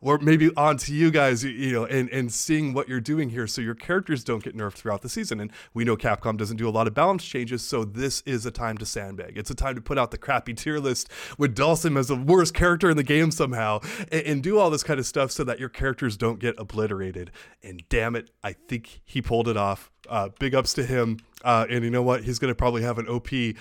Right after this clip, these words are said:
like Akuma, mm, O P, whatever. A, a very top-end character to run with for, for the first half of the season and, and probably do very well with. And damn it, props to them.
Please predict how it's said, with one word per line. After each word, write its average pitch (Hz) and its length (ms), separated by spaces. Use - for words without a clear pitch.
like 123 140
Akuma, 127 380
mm, 247 220
O 160 100
P, 135 260
whatever. 104 380
A, 170 180
a 175 60
very 170 340
top-end 151 540
character 135 460
to 127 120
run 120 240
with 113 140
for, 127 140
for - 180
the 113 80
first 120 300
half 117 240
of 107 60
the 98 80
season 104 420
and, 110 260
and 113 140
probably 107 240
do 101 100
very 98 220
well 95 180
with. 92 240
And 104 240
damn 110 220
it, 110 120
props 113 280
to 113 100
them. 95 240